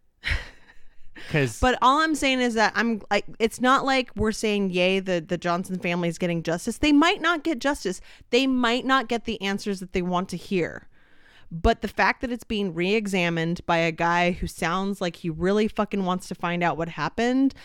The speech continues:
Speaker 1: like, this is, this should have happened fucking years ago. Years ago.
Speaker 2: Well, yeah. Uh,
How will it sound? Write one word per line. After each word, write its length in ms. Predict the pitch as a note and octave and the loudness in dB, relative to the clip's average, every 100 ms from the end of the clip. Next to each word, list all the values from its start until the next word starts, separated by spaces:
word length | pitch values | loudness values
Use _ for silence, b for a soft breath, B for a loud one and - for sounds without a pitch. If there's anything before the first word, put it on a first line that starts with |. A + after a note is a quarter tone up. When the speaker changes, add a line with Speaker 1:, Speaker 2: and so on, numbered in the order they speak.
| B B - | B B -8
Speaker 1:
like, 100 | E3 | 0
this 220 | G3 A#3+ | 4 4
is, 220 | C#4+ A#3+ | 2 -4
this 220 | - A3 A3+ | -2 0 2
should 240 | - A3 | 2 2
have 180 | G#3 F#3 | 2 -2
happened 420 | G#3 G3+ G3+ F#3 - | -4 -2 -2 -2 -2
fucking 460 | F3 - F3+ D#3+ | -6 -4 -6 -6
years 360 | C#3+ D3 E3 D#3 | -6 -6 -6 -6
ago. 480 | D#3+ - F2 - F#3+ - _ - - | -8 -8 -10 -12 -12 -16 _ -20 -12
Years 600 | - G3+ A#3 D4 C#4+ C4 G#3+ | -4 2 6 6 4 0 -2
ago. 480 | - D3 B1+ F3 - b b b b b b - | -4 -6 -8 -12 -14 b b b b b b -10
Speaker 2:
Well, 280 | G2+ G2+ G2 B2+ | -2 0 -2 -2
yeah. 380 | B2 A#2+ F#2 - - - - _ _ _ _ _ - _ _ F#2 | 0 2 0 -4 -16 -20 -20 _ _ _ _ _ -20 _ _ -6
Uh, 400 | F#2 F2+ F2+ | -4 -2 -4